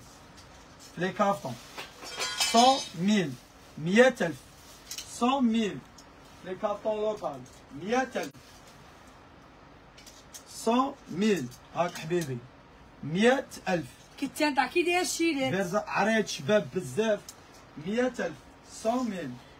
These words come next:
Speaker 2: يا والله قلت لكم الدوخو،
Speaker 1: هاك.
Speaker 2: الدوخو. ما بغاش يكره.
Speaker 1: هذا الصول تاع الجمعة، والجمعة أنكم تعرفوها كي دايرة عندي.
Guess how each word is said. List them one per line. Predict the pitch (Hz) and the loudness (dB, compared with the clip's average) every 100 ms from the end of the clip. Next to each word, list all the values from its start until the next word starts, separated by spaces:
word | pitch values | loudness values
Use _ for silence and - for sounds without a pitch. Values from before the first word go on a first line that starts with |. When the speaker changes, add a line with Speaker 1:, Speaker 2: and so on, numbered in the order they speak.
| - | -8
Speaker 2:
يا | 294 | -4
والله | 339 359 349 294 | -2 2 2 2
قلت | 349 | -4
لكم | 339 - 330 294 | -6 -4 -2 -2
الدوخو، | 180 302 339 - 233 262 220 | -2 -4 -6 -6 -8 -8 0
Speaker 1:
هاك. | 185 180 | 4 4
Speaker 2:
الدوخو. | - 185 - - - - - - _ - | 0 -10 -20 -20 -20 -20 -20 -20 _ -12
ما | 285 | -8
بغاش | 247 262 285 | -2 -2 -2
يكره. | 320 294 | -6 -2
Speaker 1:
هذا | 240 196 214 | 2 4 4
الصول | 208 - 226 247 226 160 120 131 - - - | 2 2 4 4 2 -4 -8 -16 -18 -12 -2
تاع | 175 | 0
الجمعة، | 180 - 208 170 160 131 143 | 0 2 2 2 -2 -6 -10
والجمعة | 147 135 196 196 | -6 -2 0 0
أنكم | 196 190 190 | 0 -2 -4
تعرفوها | 185 - 190 185 202 202 | -4 -2 -2 2 2 2
كي | 202 | 0
دايرة | 190 196 185 | -2 -2 -2
عندي. | - 175 | -6 -8